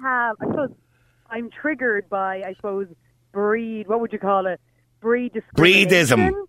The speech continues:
Speaker 2: Breedism. <laughs>
Speaker 1: Breedism.
Speaker 2: Yeah.
Speaker 1: I'm a massive dog fan. I love all dogs, small, big, large. But I have a preference for large, scary dogs.
Speaker 2: Right.
Speaker 1: I just absolutely adore them. The
Speaker 2: But you're
Speaker 1: bigger
Speaker 2: an
Speaker 1: and more
Speaker 2: adult.
Speaker 1: terrifying, the better.
Speaker 2: Yeah, but you're an adult.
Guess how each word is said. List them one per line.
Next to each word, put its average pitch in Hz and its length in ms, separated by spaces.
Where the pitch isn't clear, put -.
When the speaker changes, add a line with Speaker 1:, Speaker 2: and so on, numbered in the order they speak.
Speaker 2:
Breedism. 170 720
<laughs> - 20
Speaker 1:
Breedism. 156 840
Speaker 2:
Yeah. - 240
Speaker 1:
I'm 247 180
a 254 40
massive 233 400
dog 180 340
fan. 185 200
I 196 100
love 175 180
all 196 300
dogs, 190 500
small, 185 320
big, 180 300
large. 175 420
But 220 100
I 202 80
have 214 240
a 269 40
preference 277 680
for 190 220
large, 220 440
scary 220 420
dogs. 285 420
Speaker 2:
Right. 110 320
Speaker 1:
I 202 200
just 262 320
absolutely 233 600
adore 196 360
them. 190 100
The 190 80
Speaker 2:
But 160 280
you're 226 140
Speaker 1:
bigger - 20
Speaker 2:
an 175 80
Speaker 1:
and 202 220
more - 160
Speaker 2:
adult. 294 100
Speaker 1:
terrifying, 302 640
the 240 80
better. 196 520
Speaker 2:
Yeah, 156 140
but - 160
you're 196 140
an 165 80
adult. 156 680